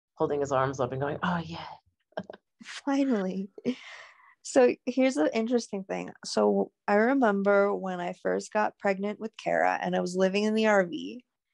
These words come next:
Speaker 2: By the way, Kara's coming back. I've confirmed that this new pregnancy is her soul.
Speaker 1: I knew it. She told me that last year.
Speaker 2: <laughs> Aw, that's so sweet. So yeah,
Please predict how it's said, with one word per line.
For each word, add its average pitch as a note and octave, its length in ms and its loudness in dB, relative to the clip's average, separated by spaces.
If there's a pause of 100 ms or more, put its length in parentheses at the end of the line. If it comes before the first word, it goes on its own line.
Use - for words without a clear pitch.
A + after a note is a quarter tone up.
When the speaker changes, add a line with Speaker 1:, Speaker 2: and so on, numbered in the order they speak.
(220)
Speaker 2:
By G#3+ 140 4
the G#3+ 120 4
way, F3+ 160 4
Kara's F#3+ 500 0
coming A3+ 220 -4
back. F#3 340 0
I've F#3 200 -4
confirmed G3 600 -2
that G3+ 160 0
this F#3+ 200 -2
new G3 160 0
pregnancy F#3 600 -2
is E3+ 140 0
her F#3 140 0
soul. F#3+ 440 -2 (1200)
Speaker 1:
I A#3 140 2
knew D#4 260 6
it. C#4+ 220 6 (300)
She C4+ 200 0
told B3+ 260 4
me D4+ 100 4
that C4 180 4
last B3 320 0
year. G#3+ 440 0 (320)
Speaker 2:
<laughs> - 320 -16
Aw, C#4 1120 -2 (720)
that's C4+ 300 -20
so C#4 240 -2
sweet. C4 500 -2 (1700)
So A3+ 500 0
yeah, C4 240 2